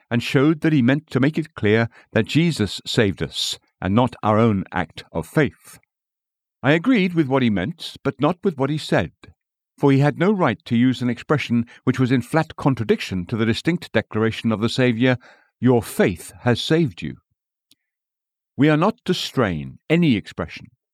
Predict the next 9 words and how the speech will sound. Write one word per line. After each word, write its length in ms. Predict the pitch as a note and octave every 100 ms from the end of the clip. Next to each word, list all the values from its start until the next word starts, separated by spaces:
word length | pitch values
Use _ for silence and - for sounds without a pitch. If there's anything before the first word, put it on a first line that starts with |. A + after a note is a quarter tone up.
| _
to 80 | A2+
make 200 | C#3 C#3+
it 140 | C#3+
mean 300 | B2 C3 C3
more 340 | B2+ E3 A2 A#2
than 200 | A#2 A2
the 60 |
speaker 380 | A2 - G#2 G#2+
intended, 600 | A2 - F3+ A#2 - -